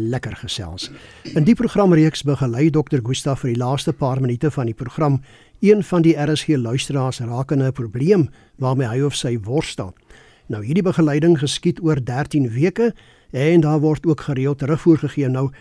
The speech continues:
ongelukkig kan dokter Gustaf se gesprek vanaand nie deel wees van die program nie vanweë tegniese omstandighede, maar volgende week gaan dit weer voort.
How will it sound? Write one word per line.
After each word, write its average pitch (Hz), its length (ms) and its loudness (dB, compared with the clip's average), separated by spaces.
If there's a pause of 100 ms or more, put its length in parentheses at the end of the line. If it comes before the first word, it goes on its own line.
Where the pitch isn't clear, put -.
(200)
ongelukkig 202 500 2
kan 160 220 2
dokter 139 300 0
Gustaf 139 340 -2
se 131 100 -6
gesprek 139 400 -6
vanaand 131 460 0
nie 156 360 2 (380)
deel 151 440 4
wees 160 180 4
van 156 80 0
die 151 100 4
program 151 360 0
nie 190 100 2
vanweë 131 360 -2
tegniese 131 380 -4
omstandighede, 156 540 -2
maar 165 120 0
volgende 156 360 0
week 131 120 -2
gaan 131 120 -8
dit 120 140 -6
weer 110 160 -8
voort. - 440 -2